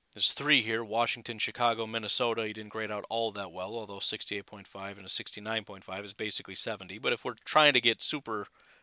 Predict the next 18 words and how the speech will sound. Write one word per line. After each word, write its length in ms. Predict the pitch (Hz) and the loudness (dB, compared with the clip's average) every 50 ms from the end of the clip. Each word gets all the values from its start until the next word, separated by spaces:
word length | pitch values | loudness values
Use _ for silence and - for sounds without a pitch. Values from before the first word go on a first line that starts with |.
| _ _ _ | _ _ _
greedy 360 | - 127 143 151 131 120 110 | 0 4 6 8 8 6 4
with 200 | 101 98 95 90 | 2 0 -2 -2
it, 140 | 110 139 - _ _ _ _ _ _ _ _ _ _ _ - | -2 -2 -2 _ _ _ _ _ _ _ _ _ _ _ -8
twenty 300 | - 143 139 131 117 123 | -4 -2 2 6 8 8
eighteen, 500 | 143 151 - - - 123 113 113 113 113 | 8 8 6 4 2 2 0 0 0 -2
I 60 | 107 | -2
mean, 160 | 110 110 110 | -2 -2 -4
it's 120 | 107 101 | -2 -2
just 320 | - - 113 101 - - - _ _ _ _ _ _ _ _ | -2 -2 0 0 0 0 -2 _ _ _ _ _ _ _ _
two 180 | - - 143 123 | -6 -4 0 2
games 340 | 117 120 127 127 117 101 101 | 4 6 6 6 4 0 -4
is 120 | 104 98 | -6 -4
the 80 | 104 107 | -2 -2
most 240 | 110 110 107 - | 0 0 0 0
I 100 | 120 110 | 0 -2
can 140 | - 101 98 | -2 -4 -6
give 240 | 92 117 131 127 110 | -2 0 0 0 0
you. 160 | 95 90 92 | -4 -6 -8